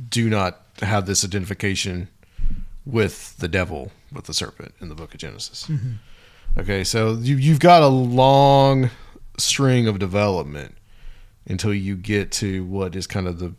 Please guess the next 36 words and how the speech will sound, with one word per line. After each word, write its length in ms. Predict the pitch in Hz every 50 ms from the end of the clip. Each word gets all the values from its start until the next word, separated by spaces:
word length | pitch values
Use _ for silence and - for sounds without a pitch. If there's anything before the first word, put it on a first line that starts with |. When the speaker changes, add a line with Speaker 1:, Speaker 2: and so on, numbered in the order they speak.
| _ -
Speaker 1:
the 120 | 98 92
conception 680 | - 101 92 - - - 104 98 - - - 95 92 92
of 140 | 87 87 -
Satan. 400 | - - 95 92 95 - - - - - - - - - - - -
And 80 | 117 117
Seraphiel 500 | - 165 156 135 139 135 135 156 170 175
and 100 | 156 139
I 100 | 127 123
were 140 | 117 110 110
talking 420 | - 135 113 110 107 - 113 107
about, 340 | 101 101 104 101 98 92 80
like, 480 | 101 98 95 95 92 90 - - - - - _ - - - - -
as 140 | - 107 104
we 60 | 117
were 100 | 110 101
kind 180 | - - 110 98
of 60 | 92
preparing 340 | 98 90 - 120 113 110 104
for 120 | 92 101
this 200 | 95 98 95 -
over 140 | 104 92 90
the 60 | 92
last, 280 | 95 98 95 92 - -
course 260 | - - 117 101 -
of 60 | 92
the 60 | 92
last 300 | 95 98 95 92 90 -
few 180 | - 95 92 92
weeks, 520 | 104 120 127 123 113 104 - - - - - - _ _ _ _ _ _ _ _ _ _ _ _ - _ - _ _ _ - - - _ _
you 120 | 120 113 107
know, 160 | 107 101 101
he's 200 | 107 123 123 -
talking 180 | - 107 107
about, 160 | 107 104 98 98
doesn't 320 | 123 131 135 123 131 117
it 240 | 113 110 101 -